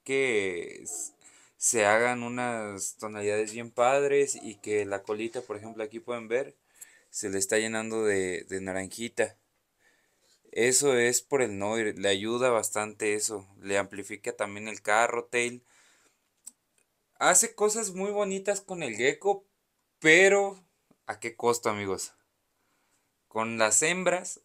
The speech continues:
la fertilidad es un problema. No todas son fértiles, tienen un problema ahí bastante fuerte. Las que traen el visual, como esta que ya trae el visual, ahorita les voy a mostrar los ojitos de, de cómo se ve más o menos.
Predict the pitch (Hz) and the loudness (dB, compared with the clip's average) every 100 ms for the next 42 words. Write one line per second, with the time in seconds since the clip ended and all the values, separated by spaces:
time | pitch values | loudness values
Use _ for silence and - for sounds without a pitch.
0 | _ 113 107 101 107 98 107 104 101 107 | _ -10 -8 -6 -8 -8 -10 -8 -4 -2
1 | 123 127 131 127 117 107 104 107 98 _ | 0 -2 -6 -8 -10 -6 -6 -6 -12 _
2 | _ _ _ _ _ _ _ - - - | _ _ _ _ _ _ _ -20 -20 -20
3 | - 113 110 113 120 117 117 120 117 - | -18 -10 -8 -4 0 2 2 -2 -8 -4
4 | 107 104 - 107 107 104 - - - - | -2 -2 -8 -6 -6 -6 -12 -20 -20 -20
5 | _ - 113 117 117 120 113 107 113 110 | _ -6 -4 -4 -6 -4 -4 -4 -4 -2
6 | 107 107 - 110 104 120 113 95 - - | -2 -4 -6 -8 -8 -6 -6 -6 -10 -8
7 | 101 107 113 - 101 101 98 98 - 104 | 0 0 -2 -8 -12 -10 -6 -4 -2 -4
8 | - 113 120 135 143 113 98 110 113 127 | 0 4 4 2 -2 -4 -4 2 2 2
9 | - 113 104 117 - 107 95 98 101 110 | -4 -6 -4 -2 -2 -4 -4 -4 -4 -8
10 | 107 101 101 107 104 - 113 107 110 104 | -8 -4 -2 0 -2 -2 -6 -4 -8 -10
11 | 95 95 107 98 - 95 147 151 - _ | -12 -10 -10 -10 -14 -12 -10 -10 -14 _
12 | _ _ _ - - _ _ _ - 95 | _ _ _ -20 -20 _ _ _ -8 -6
13 | 92 92 92 90 92 - 104 104 95 92 | -4 -6 -8 -10 -12 -10 -10 -8 -4 -4
14 | 101 101 104 104 98 104 101 - | -4 -6 -10 -10 -10 -10 -12 -16